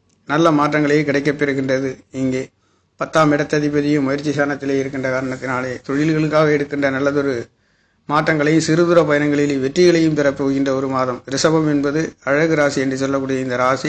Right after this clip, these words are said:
இரண்டாம் இடத்தை பற்றி சொல்லக்கூடிய தனவாக்கு குடும்பஸ்தானத்தை பற்றி ஏதோ ஒரு வகையிலே பொருளாதாரத்திலே நல்லதொரு உயர்வுகளையும், பத்தாம் இடம் சனி பகவானுடைய ராசி பதினோராம் இடமாக இருக்கின்ற காரணத்தினாலே இந்த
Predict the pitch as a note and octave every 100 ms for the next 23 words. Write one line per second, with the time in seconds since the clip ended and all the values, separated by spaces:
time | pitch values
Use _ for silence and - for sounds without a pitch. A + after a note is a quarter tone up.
0 | D#3 C3+ D3 D3 C#3+ C3+ C3 C3 B2+ B2+
1 | A#2 C3 C3 B2+ B2+ B2+ C3 C3+ B2+ C3
2 | C3 C3+ C3+ B2 B2+ A#2+ A#2+ - C#3+ D3+
3 | _ _ - - - D3 G3 G#3+ F#3 F3
4 | D#3+ D#3+ D#3+ D3 D3 D#3 D3 D3 C#3 C#3+
5 | C#3+ C#3+ C#3+ C#3+ C3 A#2 - _ _ -
6 | D3 D3+ D3+ D3 C#3+ D#3+ D3+ - E3 D#3+
7 | D3 C3+ - _ _ _ - - D3+ E3+
8 | E3 D#3+ D3+ D3 C#3+ C3 C3+ D3 D3 C#3+
9 | C3 D3 D#3 D3+ C#3+ C#3 C#3+ C#3+ C3+ C3
10 | C3+ C3 C3 C3+ C3 B2+ C3+ C3+ D#3 D3
11 | D3